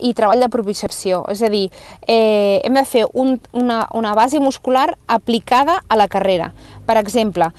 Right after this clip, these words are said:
eh, exercicis d'escales, exercicis de multisalts, tant en pujada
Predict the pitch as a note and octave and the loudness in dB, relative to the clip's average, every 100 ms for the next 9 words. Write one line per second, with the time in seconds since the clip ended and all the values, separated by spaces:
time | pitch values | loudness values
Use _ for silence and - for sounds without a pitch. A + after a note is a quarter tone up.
0 | - - - A3+ A3 G#3+ G#3 G#3+ A#3 C4 | -16 -8 0 2 2 2 2 0 -2 0
1 | C#4 F4 C#4 - G#3+ G3+ F#3 G#3 A3+ A3+ | 2 2 0 2 2 2 0 -2 -4 -6
2 | B3 C4+ D4+ C#4 B3+ A#3 A3 G#3+ G#3 G3+ | -4 -2 0 2 4 2 2 0 0 0
3 | A3+ A3+ A3+ - A3 G#3 - G3+ G#3 G#3+ | 0 0 -2 0 0 0 -2 -4 -2 -2
4 | G#3 A3 C4 | 2 4 4